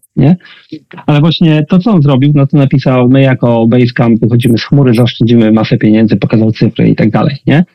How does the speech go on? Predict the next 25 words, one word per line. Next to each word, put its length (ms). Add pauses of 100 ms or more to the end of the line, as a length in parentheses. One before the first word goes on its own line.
(160)
Ale 300 (140)
punkt 240
pierwszy. 400 (680)
Jak 200
odpalali 520
hej, 260 (200)
to 100
weszli 280
w 40
chmurę, 340 (340)
nie? 200 (460)
E, 240
dlaczego? 380
Bo 340
właśnie 300
sprowadza 480
się 100
do 140
tego, 240
że 120
jakby 500
chcieli 320
to 100
robić 320
wcześniej, 680